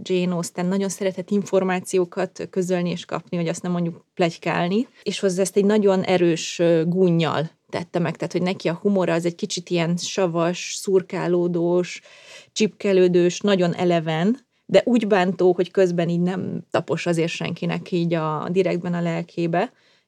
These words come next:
És, ö, hát azért ezekben a levelekben, még abban a százhatvanban is, ami ránk maradt, van azért, ö, feljegyzés, kleptomániás, ö,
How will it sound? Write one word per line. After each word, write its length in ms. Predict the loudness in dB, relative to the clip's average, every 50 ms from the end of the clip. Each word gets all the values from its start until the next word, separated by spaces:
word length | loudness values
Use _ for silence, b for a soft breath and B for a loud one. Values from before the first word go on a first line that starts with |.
| _ _ _
És, 400 | 0 0 2 2 -2 -4 -2 2
ö, 240 | 6 6 8 8 6
hát 260 | 2 -4 -8 -10 -6 -4
azért 200 | 0 2 4 4
ezekben 340 | 4 4 4 2 2 0
a 40 | 2
levelekben, 360 | 2 4 4 2 2 2 2
még 280 | 4 4 4 4 4 2
abban 180 | 0 -2 -2 -4
a 40 |
százhatvanban 560 | -6 -6 -6 -6 -6 -6 -8 -8 -6 -6 -6 -6
is, 140 | -6 -6
ami 140 | -6 -4 -4
ránk 240 | -4 -4 -4 -6 -6
maradt, 320 | -8 -6 -6 -6 -8 -8
van 260 | -6 -4 -2 -2 -2 -2
azért, 420 | -4 -4 -6 -6 -6 -8 _ -10
ö, 60 | -10 -10
feljegyzés, 640 | -10 -6 -4 -2 -2 -2 -2 -4 -6 -8 -8 -8 -4
kleptomániás, 1080 | -2 -4 -4 -2 -4 -4 -2 -2 0 0 0 0 0 -2 -2 -2 -4 -6 -6 -8 -4 -2
ö, 240 | 0 0 0 0